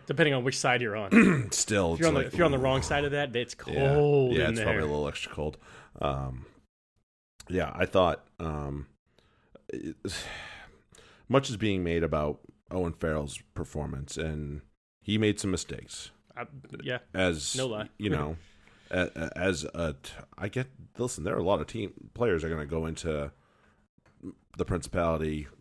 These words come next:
Speaker 2: against Wales in that atmosphere, and you'll make some mistakes. And there's not, it's not something to say he's, like, all of a sudden the, you relegate him as a world-class <laughs> fly half or anything
Speaker 1: No,
Speaker 2: like that.
Speaker 1: no.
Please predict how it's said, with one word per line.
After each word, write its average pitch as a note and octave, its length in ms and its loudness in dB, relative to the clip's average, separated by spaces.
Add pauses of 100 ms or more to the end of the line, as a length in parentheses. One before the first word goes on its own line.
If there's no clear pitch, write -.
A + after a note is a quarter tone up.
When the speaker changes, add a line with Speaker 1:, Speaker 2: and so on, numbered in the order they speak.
Speaker 2:
against E2+ 320 -4
Wales D#2+ 320 0
in D2+ 100 -6
that D#2 160 -2
atmosphere, D#2+ 540 -4
and F3+ 640 -4
you'll E3+ 320 -2
make E3+ 200 -6
some - 160 -6
mistakes. E3+ 580 -4 (540)
And A#2+ 140 -4
there's A2+ 160 -2
not, C3+ 240 0
it's A2+ 260 -4
not D3 200 0 (120)
something C#3+ 300 -2
to G#2+ 120 -8
say A2 300 2
he's, F#2+ 240 -4
like, F2 200 4
all F2 120 4
of E2+ 60 0
a E2+ 60 2
sudden D#2 580 -2
the, D#2+ 180 -4 (360)
you G2 160 -2
relegate F2 440 4
him D#2+ 140 -4
as D2+ 120 -4
a D2+ 40 -4
world-class D#2+ 640 -2
<laughs> - 20 -12
fly E2+ 320 -4
half C#2+ 300 -4
or D#2 80 -6
anything D3 200 -2
Speaker 1:
No, F2 60 -4
Speaker 2:
like D#2+ 180 -10
that. D#2+ 100 -2
Speaker 1:
no. - 240 -4